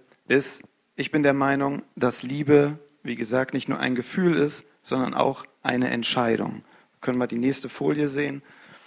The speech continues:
Ähm, ich habe das mal versucht zu visualisieren,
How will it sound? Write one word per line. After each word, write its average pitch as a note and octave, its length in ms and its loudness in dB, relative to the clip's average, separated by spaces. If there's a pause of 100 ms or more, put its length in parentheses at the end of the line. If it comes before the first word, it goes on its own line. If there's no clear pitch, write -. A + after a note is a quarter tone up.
(220)
Ähm, B2 420 -8 (100)
ich - 100 -8
habe - 100 -8
das A#2 180 -6
mal A#2 380 -4 (520)
versucht A#2+ 440 0
zu A2+ 220 -6
visualisieren, B2 1000 2